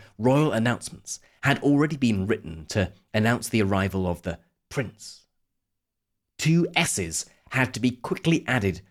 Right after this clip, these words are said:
to all the documents, so they would correctly inform the country of the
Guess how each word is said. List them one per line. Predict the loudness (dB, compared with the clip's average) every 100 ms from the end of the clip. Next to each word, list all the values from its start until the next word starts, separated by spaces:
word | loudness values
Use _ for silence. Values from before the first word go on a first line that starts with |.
| -6
to | -4
all | -2
the | -2
documents, | -2 -4 -8 -16 -14 -18 -18 _
so | 0 2
they | 2
would | 0 -2 -10 _
correctly | 0 0 0 0 -2 0
inform | -6 0 2 2
the | 0
country | -4 -6 -6 -4
of | -4 -2
the | -4